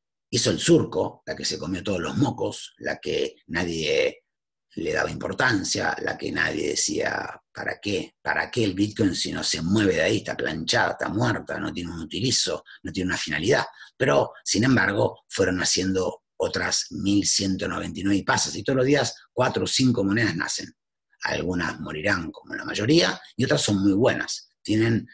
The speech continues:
nacen con una idea, con un proyecto, con una utilidad muy específica. Y tiene un intercambio, tiene un valor. Acá en coinmarketcap punto com, así que tomen después si quieren nota,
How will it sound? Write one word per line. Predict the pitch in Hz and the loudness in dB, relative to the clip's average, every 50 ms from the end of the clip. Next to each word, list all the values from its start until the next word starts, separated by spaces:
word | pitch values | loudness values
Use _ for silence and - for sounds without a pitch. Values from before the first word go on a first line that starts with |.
| - _ | -12 _
nacen | - 98 117 147 147 147 - - 127 123 113 | 0 2 2 4 4 2 4 4 4 4 4
con | 120 98 98 | 4 4 2
una | 98 98 98 | 2 4 2
idea, | 98 98 110 110 110 104 104 | 2 2 2 2 2 2 0
con | 98 95 95 95 | -2 -4 -4 -4
un | - - | -4 -4
proyecto, | 98 95 92 101 110 113 95 98 104 | -4 -2 0 2 2 2 2 0 -4
con | - 98 92 92 | -4 -6 -6 -6
una | 90 92 92 | -6 -8 -8
utilidad | - - 87 82 80 87 98 98 95 | -10 -8 -6 -4 -2 -2 -2 -2 -2
muy | 92 87 85 | -4 -6 -8
específica. | 80 - - - - - - - - - - - - - - _ - - - - - _ | -8 -6 -4 -2 -2 -2 -4 -6 -12 -10 -6 -6 -8 -8 -10 _ -20 -20 -20 -20 -20 _
Y | - 95 95 95 117 147 147 117 | -4 -2 0 4 4 4 4 4
tiene | - 110 101 98 | 4 2 4 4
un | 95 95 | 4 4
intercambio, | 90 87 85 - 98 113 - - 135 92 78 80 76 - | 4 2 2 0 0 -2 0 0 0 0 -2 -4 -6 -6
tiene | 80 90 87 | -6 -8 -6
un | 85 85 | -4 -2
valor. | 85 123 151 151 107 - - - - - - - _ | 2 4 4 4 4 2 0 -6 -12 -20 -20 -10 _
Acá | - 117 - - 156 147 139 - - - | -4 -2 0 2 2 2 2 0 -2 -6
en | - - 90 | -8 -8 -6
coinmarketcap | - - 117 113 113 117 113 - 120 104 - - - 110 - - | -4 0 2 2 2 2 2 0 -2 -4 -2 -2 -2 -2 -2 -2
punto | - 95 87 82 - 123 | -6 -8 -6 -4 -2 0
com, | 123 156 156 156 165 165 165 - - | 4 4 6 6 4 2 0 -4 -10
así | - - - - | -10 -10 -10 -10
que | - - - - | -10 -12 -4 0
tomen | - 170 143 113 98 92 | 2 4 6 6 4 4
después | 85 80 - 87 - | 0 -4 -4 -4 -4
si | - - | -4 -4
quieren | - 92 87 90 | -4 -4 -2 -2
nota, | 104 110 95 - - 95 87 - | -2 -2 -2 -2 -2 -2 -2 -4